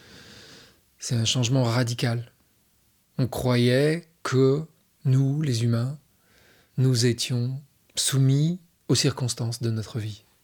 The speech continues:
et que ce sont les circonstances de notre vie qui, euh, déterminent la réalité de l'expérience que nous faisons.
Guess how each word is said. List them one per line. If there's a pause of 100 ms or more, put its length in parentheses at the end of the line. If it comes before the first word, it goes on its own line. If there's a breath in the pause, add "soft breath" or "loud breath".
et
que
ce
sont
les
circonstances
de
notre
vie (100)
qui,
euh, (640)
déterminent
la
réalité (140)
de
l'expérience
que
nous
faisons.